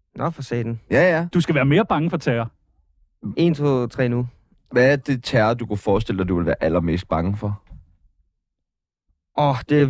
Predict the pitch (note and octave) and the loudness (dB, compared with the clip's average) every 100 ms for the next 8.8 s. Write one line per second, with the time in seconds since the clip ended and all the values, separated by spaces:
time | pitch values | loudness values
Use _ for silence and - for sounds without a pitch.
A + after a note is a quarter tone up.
0 | A#2+ - - B2 F3 E3+ E3 C3 - - | -2 -10 -8 0 0 2 2 2 0 -10
1 | - - - D3 - G3 D#3 C#3 - D3+ | -14 -10 -8 -4 0 0 0 -2 0 0
2 | - F3+ - F#3+ - F3 G3+ - F3 E3 | 2 -2 -4 -8 -2 0 0 0 2 4
3 | D#3 D#3 F3+ F#3 D#3+ D3+ C3+ C#3+ C#3 C3 | 4 2 2 2 4 2 2 2 4 4
4 | B2+ A#2+ - - _ - B2+ C#3 - D#3+ | 2 0 -10 -20 _ -6 0 0 2 2
5 | D3+ C3 B2 C#3 B2+ G3+ F#3 D#3 C3+ - | 2 0 0 -2 0 -2 0 -2 -4 -10
6 | - _ _ - A#3 A#3 B3+ C4+ G#3+ A#2 | -20 _ _ 0 0 2 2 2 2 4
7 | G2 F#2 - _ C#3 C#3 C#3 _ - D3+ | 2 -2 -10 _ 0 0 -4 _ -2 0
8 | C#3 C3 B2 A#2+ - _ - - | 2 2 0 -2 -8 _ -16 -14